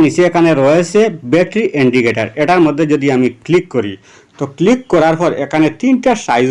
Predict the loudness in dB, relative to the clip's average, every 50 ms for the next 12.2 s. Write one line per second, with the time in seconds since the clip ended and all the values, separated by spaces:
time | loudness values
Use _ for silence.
0 | 0 0 2 0 0 -2 -4 -8 -12 -14 -14 _ -20 _ _ _ -2 0 0 2
1 | 2 2 2 2 0 0 0 -2 -2 0 0 2 2 2 2 2 4 2 2 2
2 | 2 0 0 0 0 -2 0 0 0 2 2 0 -2 -4 -6 -6 -6 -4 -4 -2
3 | -2 0 -2 -2 -2 -2 -2 -2 -2 -4 -6 -4 -4 -2 0 0 0 0 0 -2
4 | -2 -2 -4 -4 -2 0 0 0 0 0 -2 -2 -2 -2 0 0 0 0 0 -2
5 | -2 -2 0 0 0 0 -2 -2 0 2 2 2 2 2 0 -2 -4 -4 -4 -4
6 | -4 -4 -4 -4 -4 -4 -4 -2 -4 -2 -2 -2 -4 -4 -4 -8 -6 -4 -4 -2
7 | -2 -2 -4 -6 -8 -14 -20 _ _ _ _ _ _ 0 2 2 4 4 4 4
8 | 4 4 4 2 0 0 0 0 -2 -2 -4 -4 -2 -2 -2 -2 -2 -2 -2 -2
9 | -2 -4 -6 -4 -2 0 0 0 0 -2 -4 -6 -12 -16 -18 -18 _ _ _ _
10 | _ _ -4 -2 0 0 2 0 2 2 2 4 4 4 2 2 0 0 0 0
11 | 0 0 0 -2 -2 -4 -2 0 0 2 2 2 2 2 0 0 2 2 2 0
12 | 0 -2 0 2